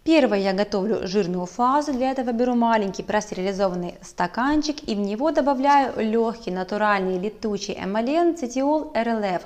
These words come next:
в количестве восемь процентов или четыре грамма, а также масло рисовых отрубей два процента или один грамм. К ним я добавлю эмульгатор Мантанов шестьдесят восемь три процента или полтора грамма,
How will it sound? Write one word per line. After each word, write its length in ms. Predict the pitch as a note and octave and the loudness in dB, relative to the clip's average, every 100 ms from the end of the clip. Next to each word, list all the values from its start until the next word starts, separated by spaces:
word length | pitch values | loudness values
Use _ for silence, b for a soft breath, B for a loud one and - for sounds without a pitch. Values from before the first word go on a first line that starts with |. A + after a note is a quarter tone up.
| - | -8
в 40 | |
количестве 640 | - F#3 F#3 F#3 - F#3 F#3 B B B | -4 -2 -2 -6 -6 -8 -8 B B B
восемь 460 | F#3+ G3 F#3 F3+ | -2 0 0 -4
процентов 560 | D#3+ F#3+ D4 E4 E4 D#4+ - | -6 -4 2 2 2 0 -2
или 240 | B3 A#3+ | -2 0
четыре 560 | - - A3+ G#3+ A3 G#3 | -2 -6 -4 -2 0 0
грамма, 480 | G3 F#3 F3 - - - B B B B | 0 0 0 -4 -12 -16 B B B B
а 100 | F#3 | -6
также 460 | - A3+ D4 D#4 | 0 2 4 4
масло 400 | A#3+ B3+ C4+ B3 | 4 2 2 0
рисовых 440 | A#3 A#3 A#3 A3 G#3+ | 0 -2 -2 -4 -4
отрубей 480 | G#3 A3 F#3+ F#3+ F3 | -2 -2 0 0 0
два 180 | F3+ F3+ | 0 -2
процента 560 | F3+ F3 A3+ C4 C4+ | -2 -4 0 0 2
или 380 | A#3+ G3+ G#3 G3 | 0 -2 -2 0
один 520 | - F3 D#3 F3 F#3 F3 | 0 -2 -2 -4 -4 -4
грамм. 520 | E3 F#3 F3+ E3 E3 - - - - B B B B | -6 -4 -2 -4 -6 -14 -20 -20 -20 B B B B
К 60 | |
ним 220 | C4+ D#4+ | 2 4
я 120 | E4+ D#4+ | 4 4
добавлю 400 | D4+ D4 D#4 D4+ | 4 4 2 2
эмульгатор 560 | B3 B3 B3 C4+ C#4 C4 | 0 0 2 2 2 2
Мантанов 600 | A3 G#3 G#3 G#3 A3+ A#3+ | 0 0 -2 0 0 0
шестьдесят 680 | - G3 G3 G3 G#3+ A3 - | -2 -6 -6 -2 -2 -2 -4
восемь 540 | F#3+ G#3 G#3 F#3+ F3+ | -6 -2 -2 -2 -6
три 340 | F3 - G#3 G3 | -4 -2 -2 -2
процента 640 | F#3+ F#3 - G3+ F3+ F3 | -4 -6 -4 -4 -4 -6
или 400 | E3+ - G#3 F3+ | -8 -6 -4 -4
полтора 580 | - F3+ F3+ F#3 F3+ E3+ - | -4 -6 -2 0 0 -2 -6
грамма, 640 | D#3+ F#3 F3+ E3+ G3+ D4+ | -8 -4 -4 -2 -2 -4